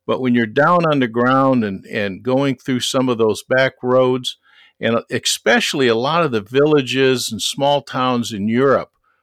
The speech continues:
are just fantastic. And then Canada.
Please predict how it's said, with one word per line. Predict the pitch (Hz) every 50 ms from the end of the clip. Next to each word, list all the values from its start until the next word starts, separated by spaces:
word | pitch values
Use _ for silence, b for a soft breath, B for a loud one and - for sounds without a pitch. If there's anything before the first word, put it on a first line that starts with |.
| _ _ -
are | 120 113 107
just | - 131 139 131 - - -
fantastic. | - - 120 110 110 110 - - - - 143 151 151 151 135 - - - - - - _ _ _ _ _ _ _ _ _ _
And | - 123 127 131 135
then | 143 143 139 127
Canada. | 123 - - 131 151 165 196 214 185 135 104 95 87 - - -